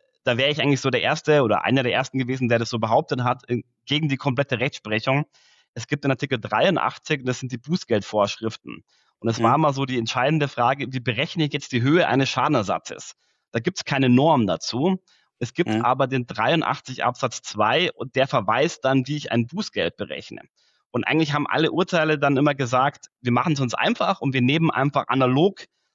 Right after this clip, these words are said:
Speaker 1: den dreiundachtzig zwei und machen's einfach so. Und es macht eigentlich keinen Sinn, weil das Bußgeld ist repressiv und der Schadenersatz,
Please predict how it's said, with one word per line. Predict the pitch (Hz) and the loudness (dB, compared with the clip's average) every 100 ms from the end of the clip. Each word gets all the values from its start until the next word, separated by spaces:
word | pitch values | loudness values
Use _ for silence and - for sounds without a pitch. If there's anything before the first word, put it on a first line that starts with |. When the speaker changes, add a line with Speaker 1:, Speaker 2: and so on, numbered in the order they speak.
| - | -6
Speaker 1:
den | 139 | -6
dreiundachtzig | 127 123 165 - 135 - 120 | 0 2 2 0 -4 -6 -10
zwei | - 127 175 339 | -2 0 2 -2
und | - 123 | 0 0
machen's | 123 156 - | 2 0 -2
einfach | 123 120 104 | -2 0 -2
so. | 107 139 254 277 _ _ _ _ - | 0 0 0 -4 _ _ _ _ -10
Und | - | -6
es | 123 | 0
macht | 143 - - | 0 0 0
eigentlich | 135 - | 0 0
keinen | 131 123 | -2 0
Sinn, | 117 165 254 302 - _ _ - | 2 4 4 0 -10 _ _ -6
weil | 117 127 | -2 0
das | 123 | -2
Bußgeld | - 165 - 151 151 - | -4 -4 -2 0 0 0
ist | 127 - | -8 -8
repressiv | 117 165 - 180 - 185 202 - _ _ _ _ _ _ _ _ - | -4 -4 0 -2 -2 -8 -10 -14 _ _ _ _ _ _ _ _ -4
und | 151 147 147 | 0 0 0
der | 135 | -2
Schadenersatz, | 127 127 160 151 143 147 - | 0 2 2 2 2 0 -4